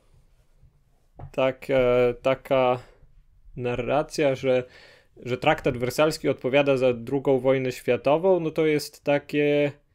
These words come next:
taki właśnie ten efekt, y, niemieckiej, nazistowskiej, y, propagandy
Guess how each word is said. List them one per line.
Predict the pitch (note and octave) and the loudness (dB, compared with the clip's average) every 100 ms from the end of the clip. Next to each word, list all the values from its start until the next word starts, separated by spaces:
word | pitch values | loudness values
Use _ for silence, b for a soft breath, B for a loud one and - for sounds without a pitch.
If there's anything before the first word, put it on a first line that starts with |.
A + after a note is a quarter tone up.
| _ _ _ _ _ _ | _ _ _ _ _ _
taki | C3+ C#3+ | -6 -2
właśnie | C#3 C#3+ D3+ | 0 0 -2
ten | C#3+ C#3+ | -4 0
efekt, | D3 C#3 D3 - - | 0 0 -2 -4 -6
y, | C#3+ C3+ C3 B2+ | 0 2 2 0
niemieckiej, | B2+ C#3 D#3+ - E3 D3 | 0 0 0 -2 -4 -2
nazistowskiej, | C#3 C3 C#3 - C#3+ - - C#3+ C#3 C#3 B B B B - | -4 -6 -8 -4 -4 -6 -6 0 0 -2 B B B B -18
y, | - B2 B2 B2 B2 B2 B2 A#2+ - _ - - _ | -6 -2 0 0 0 0 -4 -8 -16 _ -20 -20 _
propagandy | - B2+ C3 A#2 C#3 D#3 D#3+ F3 E3+ | -4 -2 -2 2 2 2 -2 0 0